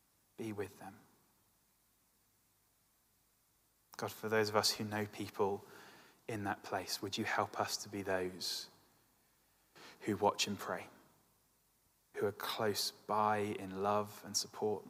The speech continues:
who are faithful in interceding? God, would no person face that day with their friends asleep in this church, but would we be close in love?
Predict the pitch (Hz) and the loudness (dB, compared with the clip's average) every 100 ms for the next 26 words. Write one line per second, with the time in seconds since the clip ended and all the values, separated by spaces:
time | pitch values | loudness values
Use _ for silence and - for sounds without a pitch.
0 | - - _ _ _ _ _ _ _ _ | -18 -20 _ _ _ _ _ _ _ _
1 | _ _ _ - 110 98 - - 110 101 | _ _ _ -4 -2 -2 -6 -2 -2 -2
2 | - 107 98 95 110 101 95 - - 95 | -4 0 0 -2 -6 -6 -4 0 0 0
3 | 90 104 - - _ _ _ _ _ _ | -6 -10 -16 -20 _ _ _ _ _ _
4 | _ _ _ _ _ _ _ _ _ _ | _ _ _ _ _ _ _ _ _ _
5 | _ _ - 107 101 101 104 107 107 104 | _ _ -6 -2 2 2 2 2 0 -2
6 | - 104 - - 95 85 - - - _ | -2 -2 0 0 -2 -8 -12 -18 -20 _
7 | _ _ _ _ _ - - - 107 - | _ _ _ _ _ -16 -8 -4 -2 0
8 | - 104 - 101 95 95 92 98 90 98 | 2 0 0 -2 0 -2 -2 -2 -2 -4
9 | 95 92 90 - 95 - - - 95 92 | -4 -2 -2 -2 -4 -6 -14 -10 -8 -6
10 | - - 95 90 - - - - _ _ | -4 -4 -4 -8 -12 -14 -16 -20 _ _
11 | _ _ _ _ _ _ _ _ _ _ | _ _ _ _ _ _ _ _ _ _
12 | - 85 101 98 98 95 - 104 95 - | -8 -6 -4 -6 -8 -8 -4 -2 0 -2
13 | - 101 92 95 92 | -2 -6 -6 -4 -6